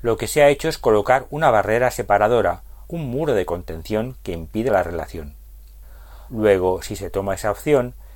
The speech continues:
eso solo nos puede conducir al aislamiento y a la soledad más radical. Esta es la soledad de aquel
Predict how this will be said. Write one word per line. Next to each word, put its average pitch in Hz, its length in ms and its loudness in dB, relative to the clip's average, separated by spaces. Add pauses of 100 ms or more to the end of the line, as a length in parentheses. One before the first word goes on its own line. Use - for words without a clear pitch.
(100)
eso 165 320 -2
solo 135 340 4
nos 117 200 -4
puede 107 280 2
conducir 123 560 -2
al 117 240 4
aislamiento 101 920 0 (140)
y 135 120 0
a 123 80 6
la 113 100 2
soledad 107 460 -2
más 120 360 -6
radical. 90 460 -10 (960)
Esta 110 340 0
es 117 60 4
la 127 100 2
soledad 143 400 2
de 113 220 -2
aquel 117 400 0